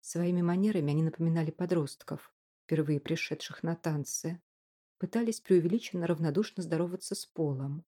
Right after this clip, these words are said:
так что ему с трудом удалось от них отделаться и выслушать отчёт сестры Вудсайд. «Доктор, кажется, она выбралась сама. Никто не разрешал ей открыть дверь,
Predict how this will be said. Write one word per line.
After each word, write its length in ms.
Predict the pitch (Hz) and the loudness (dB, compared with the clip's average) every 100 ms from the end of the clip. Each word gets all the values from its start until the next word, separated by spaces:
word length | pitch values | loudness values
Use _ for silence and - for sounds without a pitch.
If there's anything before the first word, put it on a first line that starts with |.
| _ _ _ | _ _ _
так 160 | 180 175 | -4 -4
что 160 | - 165 | -2 -2
ему 260 | 160 196 | 2 0
с 80 | 214 | 0
трудом 380 | - 147 175 214 | -2 0 4 4
удалось 400 | 175 160 170 - | 2 0 -2 -4
от 160 | 143 | -4
них 180 | 165 - | -6 -4
отделаться 840 | 175 156 147 139 143 - - 160 170 _ _ _ _ - | -6 -4 -4 -4 -8 -12 -10 -10 -10 _ _ _ _ -6
и 80 | 170 | -4
выслушать 580 | 175 - 202 - - | -4 -6 -8 -8 -8
отчёт 400 | 156 - - 185 | -8 -6 -8 -8
сестры 380 | - 160 - 170 | -6 -10 -4 -4
Вудсайд. 720 | 160 170 - - 151 - _ - _ _ _ _ _ _ _ _ _ _ _ - | -4 -6 -8 -10 -10 -10 _ -20 _ _ _ _ _ _ _ _ _ _ _ -2
«Доктор, 420 | 208 214 - 160 | 4 4 2 -6
кажется, 460 | - 269 262 - 202 | -2 -2 -2 -2 0
она 160 | 185 | 0
выбралась 420 | 180 190 208 202 - | 0 2 2 0 -4
сама. 540 | 196 175 151 147 170 _ - | -2 0 -2 -4 -10 _ 2
Никто 320 | 233 254 - | 4 4 4
не 120 | 196 165 | 4 4
разрешал 460 | 165 165 - 165 | 0 -4 -2 -2
ей 180 | 151 165 | 2 0
открыть 320 | 156 170 147 | 0 -4 -6
дверь, 340 | 156 190 247 | -2 0 0